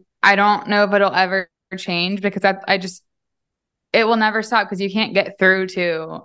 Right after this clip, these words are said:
a man like that who just thinks that he can make you uncomfortable and he can say whatever he wants to you.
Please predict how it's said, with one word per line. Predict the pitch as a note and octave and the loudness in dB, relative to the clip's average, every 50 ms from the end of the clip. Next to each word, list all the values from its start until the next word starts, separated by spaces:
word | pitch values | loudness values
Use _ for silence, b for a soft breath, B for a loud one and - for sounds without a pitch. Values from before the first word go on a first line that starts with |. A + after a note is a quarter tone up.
| _ - | _ -2
a | - F3+ | 0 2
man | F3+ E3 D#3+ D#3+ D#3+ D#3+ | 2 2 0 0 -2 -2
like | D#3+ D#3 D#3+ - | -4 -4 -2 2
that | E3 E3 D#3+ D3+ - F3 | 2 4 4 2 0 -2
who | F3+ F3 E3 D#3+ E3 D#3+ D3+ C#3+ D3 E3 F#3 - _ _ _ _ _ _ _ _ _ _ _ _ _ _ _ _ - - | -2 -4 -2 -2 -4 -6 -8 -10 -10 -12 -14 -16 _ _ _ _ _ _ _ _ _ _ _ _ _ _ _ _ -4 0
just | F3+ G3+ F#3+ F#3 - | 2 2 2 2 2
thinks | G3 F#3 F3+ E3+ - | 0 0 2 2 2
that | E3+ - - - - - - _ _ _ _ _ _ _ _ - | 0 0 0 -4 -10 -18 -20 _ _ _ _ _ _ _ _ -4
he | F#3+ F#3 G#3 G3+ | 0 2 2 4
can | G3 G3 G3 G3 | 4 2 0 0
make | F#3+ F#3 F3 F3 - | 0 -2 -2 -2 -2
you | F3+ F3 | -2 -2
uncomfortable | E3 E3 E3+ E3 E3 E3+ E3 E3 E3+ | -2 -2 -4 -4 -2 -2 -2 -2 0
and | E3+ | -2
he | F3 E3+ | -2 -2
can | - F3+ | -2 -2
say | E3+ F3 E3 | 0 0 0
whatever | E3 E3 E3 D#3+ D#3+ | 0 0 -2 -2 -4
he | D#3 | -4
wants | D#3 E3 E3+ E3+ - - | -4 -4 -6 -6 -8 -8
to | - - | -8 -6
you. | - - | -4 -2